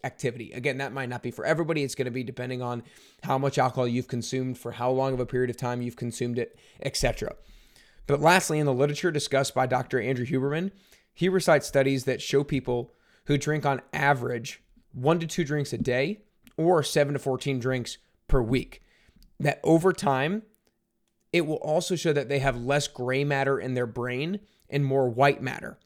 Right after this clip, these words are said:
And to keep it short and sweet, gray matter indicates a healthy brain with good levels of cognitive ability. And the more white matter that you have, the less cognitively healthy you are. So not only does alcohol negatively impact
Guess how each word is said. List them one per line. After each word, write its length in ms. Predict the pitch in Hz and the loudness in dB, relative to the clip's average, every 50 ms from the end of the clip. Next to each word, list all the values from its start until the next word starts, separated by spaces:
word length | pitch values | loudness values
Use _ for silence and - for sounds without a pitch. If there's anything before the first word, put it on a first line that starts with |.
| _ _ _ - | _ _ _ -10
And 100 | - 135 | -6 -4
to 60 | 135 135 | -4 -2
keep 200 | - 190 190 175 | -2 -2 -2 -2
it 80 | 135 | -2
short 220 | - - 175 143 107 | 0 2 2 2 0
and 80 | 127 | -2
sweet, 300 | - 139 147 139 - - | -4 -4 -4 -4 -4 -6
gray 220 | - 139 156 165 185 | -2 2 4 4 4
matter 320 | 185 165 156 151 147 135 | 4 4 4 4 4 2
indicates 460 | 131 139 139 139 - 147 139 135 - | 0 0 -2 0 2 2 2 2 0
a 40 | 131 | -2
healthy 360 | 117 127 151 165 160 - 151 | 0 2 2 2 4 2 -2
brain 420 | 127 123 131 127 123 117 135 156 - - - - - _ _ _ - | -2 0 -2 -2 -2 -4 -4 -6 -8 -12 -16 -20 -20 _ _ _ 2
with 220 | 139 147 139 - | 2 2 2 4
good 160 | 175 175 156 | 4 4 6
levels 280 | 160 143 139 127 131 127 | 6 4 4 2 0 -4
of 120 | 127 - | -4 -4
cognitive 460 | - 127 120 120 120 117 - 120 113 | -2 -2 -2 0 -2 -4 -4 -4 -6
ability. 500 | 117 113 123 127 127 127 120 120 120 - | -6 -6 -6 -6 -6 -6 -6 -6 -6 -6
And 120 | - 135 131 | -4 -4 -2
the 60 | 127 | 0
more 220 | 127 139 147 139 | 2 4 4 4
white 320 | 131 117 123 135 143 139 - | 4 4 2 2 2 2 0
matter 180 | 160 156 156 160 | 0 2 2 2
that 140 | 151 147 123 | 2 0 0
you 120 | 147 143 | 2 2
have, 280 | 147 151 156 156 143 135 | 4 6 4 4 2 0
the 80 | 135 | -4
less 340 | 127 120 131 143 139 - - | -2 0 0 0 0 0 -4
cognitively 720 | - - - 131 131 131 127 127 117 131 123 123 127 120 | -6 -6 -4 -2 -2 0 -2 -2 -4 -4 -4 -4 -4 -6
healthy 320 | 110 123 123 120 120 131 120 | -4 -4 -4 -4 -4 -4 -6
you 200 | 117 117 110 120 | -6 -6 -4 -4
are. 240 | 127 117 120 - 131 | -6 -6 -6 -8 -8
So 280 | - 135 123 120 107 - - - - - - - _ - | -6 -6 -6 -6 -6 -10 -16 -20 -20 -20 -20 -18 _ -4
not 180 | 127 135 147 151 | 0 2 2 2
only 300 | 156 160 156 147 139 135 | 2 2 2 2 2 2
does 460 | 117 139 135 131 127 117 - - - _ _ _ _ _ _ _ _ _ _ - | 4 4 4 4 2 0 -4 -8 -10 _ _ _ _ _ _ _ _ _ _ -8
alcohol 560 | 147 135 131 - 139 135 127 117 120 113 - - | -4 -4 -2 0 2 2 2 2 -2 -8 -12 -8
negatively 560 | - 131 139 139 135 139 131 123 131 120 92 | -2 0 2 2 2 2 2 0 0 -2 -2
impact 540 | 131 131 123 - 127 120 127 127 - - - | -4 -6 -4 -2 0 0 0 -2 -4 -12 -20